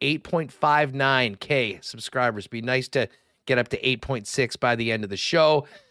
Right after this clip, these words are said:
Uh, and again, New Year's resolution for everyone.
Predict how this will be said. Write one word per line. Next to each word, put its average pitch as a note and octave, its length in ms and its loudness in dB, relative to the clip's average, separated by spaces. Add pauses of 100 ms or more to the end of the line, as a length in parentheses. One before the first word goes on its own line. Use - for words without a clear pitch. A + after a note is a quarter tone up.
(140)
Uh, A#2+ 300 0 (140)
and C3 100 -4
again, B2 440 0 (260)
New C3+ 100 -6
Year's C#3+ 240 -2
resolution B2 800 -2 (720)
for B2 140 0
everyone. A2+ 560 0